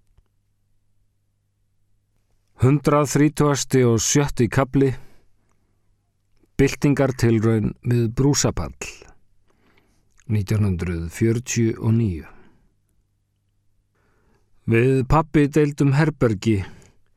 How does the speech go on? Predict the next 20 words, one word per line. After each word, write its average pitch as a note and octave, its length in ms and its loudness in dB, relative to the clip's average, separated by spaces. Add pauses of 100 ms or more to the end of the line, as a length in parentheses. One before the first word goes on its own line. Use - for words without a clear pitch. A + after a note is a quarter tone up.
(1000)
Hann G#2+ 240 0
svaf A#2 480 0
illa A#2+ 400 -2
flestar B2 400 -2
nætur B2 540 0
og G2 180 -2
oft - 160 -8
þurfti G#2 400 -4
ég G#2 140 -2
að - 100 -10
teygja A#2+ 380 2
handlegginn A#2 560 0
út G2 100 -6
yfir G#2 240 0
gólfið B2 480 0
og G2 80 -4
halda B2 320 -2
í A2 80 2
hönd A#2+ 320 0
hans B2 280 0